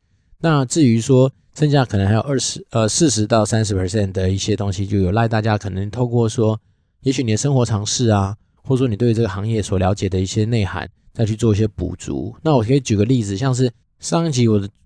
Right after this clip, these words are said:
介绍的财-，财报白话书的主角是大江，那就后面就有，啊，听众就稍微私讯跟我讲说，其实他觉得大江以他在里面实际上，因为他本身是从外派回来的，呃，大江的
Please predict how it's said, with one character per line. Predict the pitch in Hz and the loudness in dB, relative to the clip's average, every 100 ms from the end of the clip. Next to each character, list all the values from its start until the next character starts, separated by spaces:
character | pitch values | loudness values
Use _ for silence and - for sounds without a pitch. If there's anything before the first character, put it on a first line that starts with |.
| - | 2
介 | 143 | 4
绍 | 131 | 6
的 | 117 107 | 6 4
财-， | 110 107 | 2 -2
财 | - 113 | 0 0
报 | 123 | 2
白 | 113 | 4
话 | 104 113 | 4 2
书 | 107 | 2
的 | 101 | -2
主 | 98 | -2
角 | 95 | -4
是 | 104 | -2
大 | 110 98 | 0 -2
江， | 98 87 90 - | -2 -6 -6 -10
那 | - 131 113 | -4 -2 -2
就 | - - 123 | -4 -2 0
后 | 139 131 | 0 0
面 | 127 107 | -2 -2
就 | 117 | 0
有， | 98 78 - _ _ - | 0 -2 -10 _ _ -4
啊， | 104 | -4
听 | 104 113 | -2 -4
众 | 117 113 | -2 -2
就 | 110 | -2
稍 | 101 104 | -2 0
微 | 95 | 0
私 | - 107 | -2 -6
讯 | 113 104 | -6 -6
跟 | 101 | -4
我 | 101 | -4
讲 | 92 | -4
说， | - 104 98 _ _ | -4 -6 -6 _ _
其 | - 131 | -6 -2
实 | 131 | 0
他 | 143 | 0
觉 | 156 110 | 2 2
得 | 104 | 2
大 | 123 107 | 0 -2
江 | 107 101 | -2 -6
以 | - | -10
他 | 95 127 | -8 -6
在 | 123 131 104 - _ - | -4 -4 -4 -6 _ -10
里 | 95 | -6
面 | 110 113 | -4 -4
实 | - 98 | -4 -6
际 | 110 | -4
上， | 117 110 | -2 -2
因 | 123 | -2
为 | |
他 | 123 | -2
本 | 110 95 | -2 -4
身 | 98 | -4
是 | 107 | -6
从 | 95 95 98 | -6 -8 -4
外 | 110 | 0
派 | 101 107 | 0 -2
回 | 95 90 | -4 -4
来 | 92 90 | -6 -4
的， | 92 87 - _ _ _ | -4 -4 -8 _ _ _
呃， | - 92 95 | -4 -4 -2
大 | 107 | -2
江 | 101 98 | -2 -6
的 | 98 87 | -4 -6